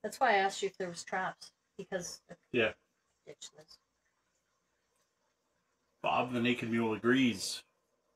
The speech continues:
Speaker 2: Yeah, you don't have an
Speaker 1: Um,
Speaker 2: invisibility cloak, do you?
Speaker 1: Um, you know what? I have a card that does invisibility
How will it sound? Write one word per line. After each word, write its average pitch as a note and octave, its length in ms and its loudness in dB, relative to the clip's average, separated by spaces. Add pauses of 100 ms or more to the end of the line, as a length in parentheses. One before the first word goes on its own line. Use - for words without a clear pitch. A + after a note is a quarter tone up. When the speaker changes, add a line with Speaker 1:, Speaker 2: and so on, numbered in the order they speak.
(840)
Speaker 2:
Yeah, A2 140 4
you A#2+ 60 4
don't D#3+ 140 6
have A#2+ 200 6
an G#2+ 60 0
Speaker 1:
Um, G2+ 100 -4
Speaker 2:
invisibility G2+ 460 -4
cloak, - 320 -6
do A2 80 -4
you? C#3 160 -4 (100)
Speaker 1:
Um, D#4 400 2
you D#4 100 -2
know D#4+ 80 6
what? C#4+ 180 6
I C#4 100 2
have E4+ 200 -6
a - 40 -18
card E3 340 -8
that G3+ 120 -4
does A3 200 -6
invisibility A3+ 640 -8